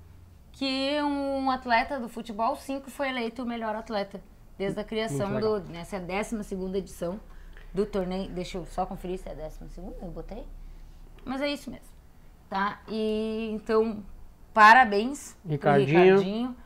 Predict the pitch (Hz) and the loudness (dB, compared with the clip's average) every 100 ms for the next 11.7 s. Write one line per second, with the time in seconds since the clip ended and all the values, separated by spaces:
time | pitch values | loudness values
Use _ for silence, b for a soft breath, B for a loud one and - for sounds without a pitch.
0 | b b b - - 170 180 180 165 196 | b b b -18 -8 -6 -2 -4 -4 -6
1 | 208 196 202 185 214 214 190 220 214 185 | -6 -4 -4 -2 -2 -2 0 2 0 -2
2 | 180 175 180 285 320 320 311 226 170 - | -4 -6 -6 -4 -2 2 2 0 -4 -14
3 | - 175 190 202 202 262 311 - - - | -10 -4 0 2 4 4 2 -6 -14 -16
4 | 185 196 208 180 190 170 165 185 180 190 | -10 -10 -10 -12 -10 -10 -8 -6 -4 -4
5 | 180 180 180 185 180 185 185 185 165 156 | -4 -8 -12 -12 -12 -12 -10 -8 -8 -10
6 | - b b b b 170 190 185 185 175 | -18 b b b b -2 2 4 2 -2
7 | 175 214 - - b b 185 170 208 160 | -2 -2 -6 -16 b b 4 6 10 10
8 | 151 147 139 147 180 196 190 196 139 143 | 10 10 10 10 10 8 6 6 8 8
9 | 151 202 - - - 202 196 196 - 208 | 8 6 -2 -14 -2 0 0 -4 -6 -4
10 | 196 196 196 202 190 170 180 226 269 - | -4 -6 -8 -8 -10 -8 -8 -6 -2 4
11 | 190 - 208 214 226 - | 6 6 6 8 8 8